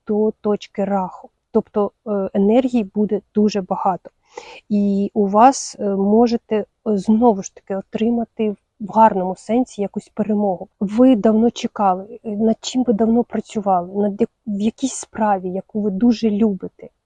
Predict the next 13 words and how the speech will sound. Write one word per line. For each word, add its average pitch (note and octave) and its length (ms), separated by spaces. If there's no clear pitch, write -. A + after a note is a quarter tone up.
е, G#3 40
якою G#3 460
ви A3 100
давно A#3 440
займаєтесь, G#3 760
але A3 540
не A#3 760
відчували A#3+ 520
якихось - 340
результатів. - 680
То A#3+ 120
от G3+ 160
зараз, A3+ 600